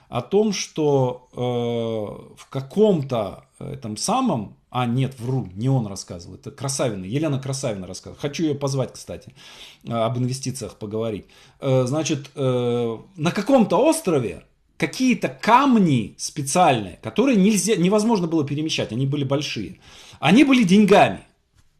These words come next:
То есть люди договаривались, вот этот камень сейчас мой, да? А сейчас я, э, у тебя там сделаю тебе что-то, да, возьму у тебя что-то, да, возьму этот плод,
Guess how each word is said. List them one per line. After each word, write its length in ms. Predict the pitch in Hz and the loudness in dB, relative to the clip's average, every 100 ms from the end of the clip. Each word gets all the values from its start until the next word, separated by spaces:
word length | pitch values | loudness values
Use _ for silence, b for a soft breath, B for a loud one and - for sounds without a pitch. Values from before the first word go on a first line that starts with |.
| _ _ _ _ - | _ _ _ _ -6
То 160 | 165 | 0
есть 280 | 185 165 - | 0 0 -2
люди 260 | 135 277 262 | 0 2 2
договаривались, 600 | 202 185 214 175 107 - | 4 6 6 6 4 -4
вот 180 | 117 160 | -2 0
этот 280 | 254 208 - | 0 0 0
камень 340 | 262 302 233 | 4 4 2
сейчас 440 | - 180 247 240 | 0 0 2 2
мой, 540 | 185 202 214 214 123 87 - _ _ _ _ _ _ _ _ _ _ _ _ _ _ _ _ | 4 6 6 4 2 -2 -12 _ _ _ _ _ _ _ _ _ _ _ _ _ _ _ _
да? 380 | - 131 240 277 b b b b b | -4 0 0 -4 b b b b b
А 120 | - | 0
сейчас 720 | 160 226 208 254 214 - - - | 0 0 0 6 6 6 -2 -10
я, 680 | 135 127 190 196 147 113 - | -8 2 6 8 8 4 -2
э, 960 | 123 120 117 117 113 113 110 110 113 113 | -2 0 0 0 0 -2 -2 -2 -2 -4
у 100 | 139 | -4
тебя 380 | 139 165 180 131 | -4 2 6 4
там 260 | - 98 | 2 -8
сделаю 540 | 98 110 160 135 113 104 | -10 -4 -2 0 -2 -6
тебе 280 | 123 120 | -6 -4
что-то, 800 | 107 - - 320 311 - 117 85 - | -4 -6 2 6 6 6 0 -4 -4
да, 240 | 131 208 | 0 0
возьму 420 | 143 143 156 170 | 0 0 0 0
у 40 | 131 | 0
тебя 240 | 107 113 | -2 -4
что-то, 600 | 110 - - 147 101 92 | -4 -6 -2 -2 -2 -8
да, 200 | 90 147 | -4 -2
возьму 340 | 143 135 147 131 | 0 0 0 -2
этот 280 | 127 - | -6 -10
плод, 520 | - 151 165 127 95 | -6 -2 2 0 -2